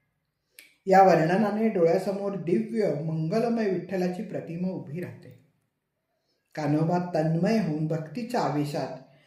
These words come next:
त्या विठ्ठलाच्या स्वरूपाचे जे चित्र उभे करतात ते मोठे रम्य झाले. पंढरीनाथाचे सौंदर्य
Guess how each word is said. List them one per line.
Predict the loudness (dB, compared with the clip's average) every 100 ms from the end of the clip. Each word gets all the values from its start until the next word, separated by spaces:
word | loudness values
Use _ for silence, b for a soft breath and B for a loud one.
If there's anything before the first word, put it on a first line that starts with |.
| b b
त्या | 0
विठ्ठलाच्या | 2 0 0 0 2 0
स्वरूपाचे | 0 0 0 0 -2 0 2
जे | 2 0
चित्र | -2 -8 -4
उभे | -2 0 0
करतात | 0 -2 -2 -4 -6 -14 _ _ _
ते | 0
मोठे | 0 -2 0 0
रम्य | 2 2 2 0
झाले. | -4 -8 -10 -14 -20 _ _ _ _ _ _ _ _ _ _ _ _ _ b b b b
पंढरीनाथाचे | -4 2 6 6 6 4 2 0 0
सौंदर्य | 2 2 2 2 2 0